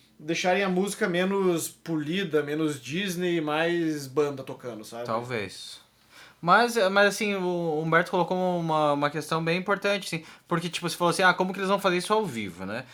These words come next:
Speaker 2: Eu realmente não faço a menor ideia se eles vão trazer a orquestra, se vão, se vão colo-, usar sample e tal,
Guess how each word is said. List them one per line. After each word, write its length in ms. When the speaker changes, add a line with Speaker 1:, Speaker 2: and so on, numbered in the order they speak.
Speaker 2:
Eu 200
realmente 300
não 140
faço 180
a 60
menor 200
ideia 240
se 120
eles 80
vão 120
trazer 360
a 60
orquestra, 320
se 120
vão, 400
se 60
vão 160
colo-, 260
usar 240
sample 420
e 60
tal, 260